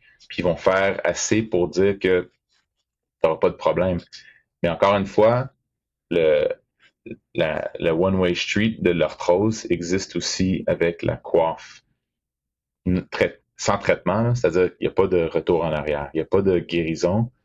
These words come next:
Tu casses un os, il va guérir. C'est sûr que s'il n'est pas droit, il va, ok, whatever, il peut ne pas guérir, mais de façon générale, mais quand t'es, tu, tu déchires un tendon, le tendon ne guérit pas sans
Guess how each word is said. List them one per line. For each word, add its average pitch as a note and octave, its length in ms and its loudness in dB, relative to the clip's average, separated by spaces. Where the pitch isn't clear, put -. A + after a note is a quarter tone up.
Tu - 80 -12
casses A2+ 260 2
un F#2 180 0
os, B2 480 -2
il F2+ 80 -4
va F2 100 2
guérir. E2+ 640 -2
C'est - 140 -10
sûr A2+ 120 0
que G#2+ 100 -2
s'il F#2 200 -2
n'est F2 40 -4
pas F2+ 120 2
droit, G#2 440 4
il F#2+ 100 0
va, D#2+ 60 0
ok, D#2+ 260 -2
whatever, E2 420 2
il D#2 100 -4
peut F2+ 140 2
ne E2 120 -2
pas E2+ 160 0
guérir, E2+ 260 -2
mais F#2+ 180 0
de - 120 0
façon F#2+ 300 0
générale, F2+ 220 0
mais E2 280 -4
quand G#2 180 0
t'es, - 300 -2
tu, - 120 -10
tu - 160 -14
déchires F#2+ 420 0
un F2+ 100 -2
tendon, E2+ 460 0
le F2+ 160 -2
tendon F2+ 400 -2
ne E2 140 0
guérit E2+ 520 -2
pas F2 260 -2
sans F#2+ 480 -4